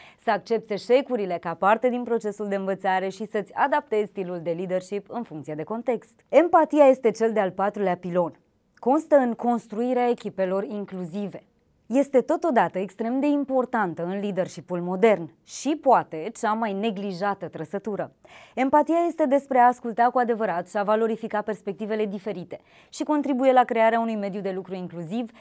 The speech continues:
vital pentru colaborare și inovație eficientă în cadrul oricărei echipe. Un lider empatic recunoaște că nu are el toate răspunsurile și înțelege că angajații care sunt mai aproape de clienți și de partea operațională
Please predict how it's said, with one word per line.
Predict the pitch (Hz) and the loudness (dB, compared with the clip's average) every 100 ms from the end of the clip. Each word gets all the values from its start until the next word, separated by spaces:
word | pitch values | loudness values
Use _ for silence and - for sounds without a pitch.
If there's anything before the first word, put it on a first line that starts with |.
| _ | _
vital | 196 226 240 262 311 | -6 0 6 6 4
pentru | 311 277 269 | -2 -4 -2
colaborare | 233 220 202 185 165 151 160 | 2 2 2 -2 -4 -6 -10
și | 180 220 - | -12 -14 -8
inovație | 254 269 226 175 139 - 175 - | -2 0 0 -2 -6 -10 -10 -4
eficientă | 262 269 - 185 151 139 220 | -4 -4 -8 -10 -10 -6 -6
în | 254 | -4
cadrul | 226 240 269 - | -4 -2 -4 -2
oricărei | 302 339 247 170 202 | -2 -2 -2 -2 -2
echipe. | 208 269 175 - _ _ - - - | -4 -6 -8 -10 _ _ -20 -18 -4
Un | 240 247 | 0 0
lider | 269 349 | 0 0
empatic | 339 330 269 202 180 185 | 0 0 0 0 -2 -4
recunoaște | 214 202 220 220 226 - 220 | -4 -2 -2 -2 -2 -4 -4
că | 220 | -2
nu | 202 214 226 | -2 -6 -6
are | - 190 185 180 | -2 0 2 0
el | 160 156 | -4 -6
toate | 147 151 180 | -6 -6 -4
răspunsurile | 175 180 196 190 190 165 160 143 _ _ _ | -4 -6 -6 -6 -6 -6 -6 -10 _ _ _
și | - 226 | -8 -4
înțelege | 214 202 196 220 247 294 | -2 0 2 2 0 0
că | 269 | 2
angajații | 262 320 320 214 156 135 170 202 | 2 4 4 2 0 -6 -10 -4
care | 196 175 | -4 -4
sunt | 175 202 196 _ _ _ | -6 -8 -8 _ _ _
mai | 190 190 | -2 0
aproape | 175 175 220 - | 0 6 6 6
de | 233 175 | 0 -2
clienți | 160 147 135 - | -6 -10 -12 -6
și | |
de | 190 | -4
partea | 185 180 180 180 | -2 -2 0 0
operațională | 220 247 156 - 190 233 254 | 2 0 -2 -8 -6 -2 0